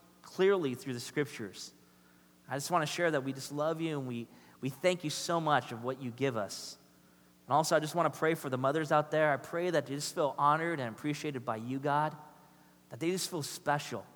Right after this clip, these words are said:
And I, I thank you so much. In your name, in Jesus' name I pray.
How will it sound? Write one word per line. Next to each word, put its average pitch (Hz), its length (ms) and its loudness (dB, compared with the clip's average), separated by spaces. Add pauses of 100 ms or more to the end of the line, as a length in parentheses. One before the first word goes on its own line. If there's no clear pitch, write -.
(1000)
And 113 240 -10
I, 117 340 -10
I 123 120 -12
thank 160 200 -2
you 147 80 -6
so 156 300 -4
much. 139 320 2
In 120 120 -4
your 151 220 0
name, 156 400 -4
in 113 100 -8
Jesus' 151 440 -6
name 143 180 0
I 135 60 2
pray. 117 320 -2